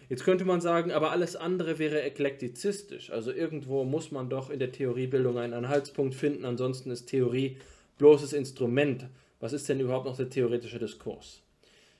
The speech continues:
Ja, aber zumindest muss dieser Anhaltspunkt auch selbst diskursfähig sein. Man muss über ihn sprechen können. Man muss, ähm, fragen dürfen oder können, warum Gestalt und warum nicht etwas anderes. Und das hat ja zum Beispiel die Ganzheitspsychologie getan.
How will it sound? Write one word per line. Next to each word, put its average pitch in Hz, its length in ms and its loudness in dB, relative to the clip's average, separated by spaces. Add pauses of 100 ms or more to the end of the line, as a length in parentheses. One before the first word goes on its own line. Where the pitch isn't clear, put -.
(160)
Ja, 117 320 -4
aber 123 300 0
zumindest 196 580 4
muss 180 240 2
dieser 160 240 2
Anhaltspunkt 147 720 0
auch 123 120 -4
selbst - 500 -4 (100)
diskursfähig - 1700 -2
sein. 107 260 -2
Man 104 120 -4
muss 135 220 2
über 131 200 0
ihn 123 80 -2
sprechen 113 440 -4
können. 92 200 -12
Man 101 140 -8
muss, 127 280 -8 (540)
ähm, 113 760 -4
fragen 170 720 6
dürfen 180 460 6
oder 139 180 4
können, 165 540 2 (680)
warum 151 520 4 (120)
Gestalt 143 580 4
und 120 180 -2
warum 120 320 2
nicht 117 180 -4
etwas 110 320 -8
anderes. 107 340 -4
Und 120 140 -2
das 123 140 -2
hat 139 180 0
ja 120 100 2
zum 117 160 -4
Beispiel 117 380 0
die 120 100 -2
Ganzheitspsychologie 117 1080 -2
getan. 151 500 2